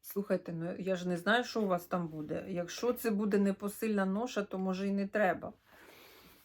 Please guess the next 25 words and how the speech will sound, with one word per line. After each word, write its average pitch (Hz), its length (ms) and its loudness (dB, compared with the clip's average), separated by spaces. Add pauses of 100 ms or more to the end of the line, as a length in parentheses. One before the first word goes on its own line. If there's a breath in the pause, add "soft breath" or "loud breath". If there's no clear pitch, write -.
(120)
Ну, 240 220 2
а 233 100 8
якщо 214 640 2
серйозно, 208 800 0
то 196 140 0
десятка 190 560 -2
жезлів 185 520 -2
говорить 180 600 -4
про - 120 -12
те, 220 240 -2
що 190 280 -6
це 185 200 -6
кульмінація 185 800 -4
події, 196 720 -4
і, 175 240 -4
е, 170 520 -4
це, 180 300 0
можливо, 165 540 -4
закінчується 165 760 -4
якийсь 165 320 -6
проєкт, 175 600 0
якась 160 440 -8
ваша 175 300 -8
ціль, 202 420 -4
ви 170 280 -2